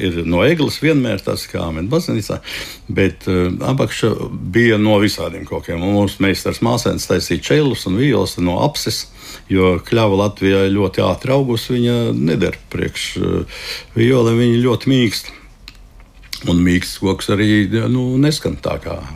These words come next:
būtu jāskan. Eh, un kas tur ir pa vainu? Eh,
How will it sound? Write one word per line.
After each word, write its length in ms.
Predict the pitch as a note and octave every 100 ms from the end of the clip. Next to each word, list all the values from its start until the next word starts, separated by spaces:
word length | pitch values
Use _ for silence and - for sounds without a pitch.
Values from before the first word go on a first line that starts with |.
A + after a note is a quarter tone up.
| D2+
būtu 220 | E2 D2+
jāskan. 280 | - - - - - - - - - - -
Eh, 280 | - - - -
un 420 | G#2 G2+ G#2 G#2
kas 320 | A2+ A2+ G#2 -
tur 140 | A#2
ir 100 | A2+
pa 300 | - A#2 A#2+ C#3
vainu? 440 | - C3+ A2 D#2+ - - - - - - -
Eh, 300 | G#2+ G2